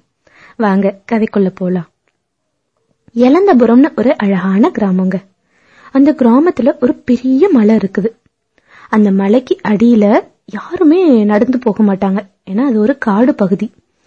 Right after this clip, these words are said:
ஆனா அன்னைக்கு திடீர்னு பார்த்தா ஒரு வயசான தாத்தா அந்த மலைக்கு அடியில வந்து உட்கார்ந்து ஜெபம் பண்றாருங்க. இதையெல்லாம் பார்த்துட்டு இருந்த அந்த ஊர் மக்கள் எல்லாம், "என்னடா இந்த இடத்துல யாருமே உட்கார மாட்டாங்களே, இவர் வந்து உட்காராரே"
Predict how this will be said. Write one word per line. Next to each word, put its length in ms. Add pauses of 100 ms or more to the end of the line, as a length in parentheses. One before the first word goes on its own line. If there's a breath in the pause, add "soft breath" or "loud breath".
(400 loud breath)
ஆனா 260
அன்னைக்கு 280
திடீர்னு 420
பார்த்தா 260
ஒரு 200
வயசான 680
தாத்தா 840
அந்த 160
மலைக்கு 440
அடியில 380
வந்து 460
உட்கார்ந்து 560
ஜெபம் 300
பண்றாருங்க. 500 (840 soft breath)
இதையெல்லாம் 540
பார்த்துட்டு 240
இருந்த 200
அந்த 200
ஊர் 180
மக்கள் 300
எல்லாம், 300
"என்னடா 380
இந்த 200
இடத்துல 240
யாருமே 400
உட்கார 280
மாட்டாங்களே, 400
இவர் 280
வந்து 220
உட்காராரே" 680